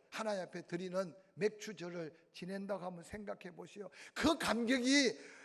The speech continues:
오늘 대대로 하나님의 은혜로 사는 사람의 심령 속에 있느냐라고 다시 물으면서 지난 반년 유월절 구원의 감격으로 하나님의 백성이 되었다면,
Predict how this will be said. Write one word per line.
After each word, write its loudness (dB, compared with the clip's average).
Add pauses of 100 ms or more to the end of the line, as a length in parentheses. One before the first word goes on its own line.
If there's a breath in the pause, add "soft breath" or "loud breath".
오늘 12
대대로 12
하나님의 12
은혜로 8
사는 0
사람의 0
심령 -4
속에 -8
있느냐라고 8
다시 2
물으면서 0 (440)
지난 8
반년 6 (1200)
유월절 8 (120)
구원의 6
감격으로 4
하나님의 4
백성이 -4
되었다면, 0